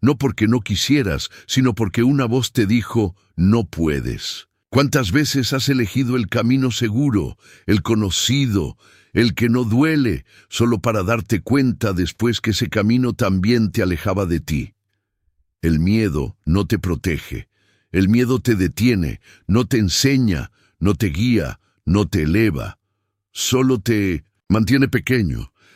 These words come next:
te convence de que es prudencia, de que es lógica, de que es supervivencia. Pero lo que en verdad hace es alejarte de la experiencia plena,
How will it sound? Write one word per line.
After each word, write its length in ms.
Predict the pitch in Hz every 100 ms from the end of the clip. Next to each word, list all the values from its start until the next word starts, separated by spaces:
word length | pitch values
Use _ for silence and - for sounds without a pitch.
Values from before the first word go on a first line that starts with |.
| _
te 120 | - 90
convence 520 | 113 117 139 - 135
de 140 | 110
que 160 | - 117
es 100 | 104
prudencia, 800 | - 110 104 113 78 - 69 62
de 140 | 65
que 140 | - 101
es 140 | -
lógica, 720 | 95 113 - 71 62 - 64
de 160 | 62 76
que 160 | 101
es 100 | 110
supervivencia. 1500 | - - 127 - 107 87 78 80 101 101 71 60 - 55 - _ _ -
Pero 240 | 131 123
lo 200 | 123 120
que 160 | - 120
en 160 | 110
verdad 460 | 110 107 95 135 120
hace 480 | 131 - 113 104 - - -
es 180 | 107
alejarte 640 | 117 107 95 117 117 95 107
de 140 | 98
la 120 | 98
experiencia 920 | 92 - - 98 87 104 101 85 87 78
plena, 520 | 80 78 62 53